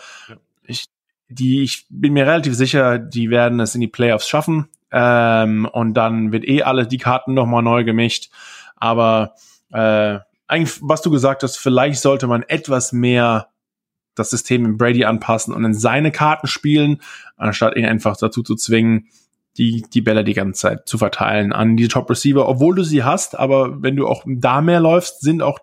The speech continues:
Speaker 2: ist es auch für die Jungs einfacher, äh, etwas mehr frei zu sein, sag ich mal, in den Coverages. Also,
Speaker 1: Ja.
Speaker 2: ähm,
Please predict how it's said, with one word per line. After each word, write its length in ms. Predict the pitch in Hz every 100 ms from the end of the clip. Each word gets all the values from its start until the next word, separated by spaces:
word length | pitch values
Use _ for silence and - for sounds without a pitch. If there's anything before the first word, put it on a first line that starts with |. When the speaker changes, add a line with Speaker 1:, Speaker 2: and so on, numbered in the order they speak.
| _
Speaker 2:
ist 180 | - -
es 100 | 143
auch 100 | 143
für 140 | -
die 140 | 139 180
Jungs 260 | 214 117
einfacher, 540 | - - - 101 131 - - - - _ _
äh, 480 | 123 113 107 101 104
etwas 340 | - - 123
mehr 600 | 120 113 113 107 104 - - _ _ _
frei 280 | - 110 110
zu 120 | 113
sein, 300 | 107 104 104
sag 180 | 101 101
ich 120 | -
mal, 180 | 107 104
in 80 | 107
den 120 | 110
Coverages. 640 | - - - - - - -
Also, 480 | 113 113 113 107 - - - - - _
Speaker 1:
Ja. 200 | - 120
Speaker 2:
ähm, 460 | 120 120 117 113 107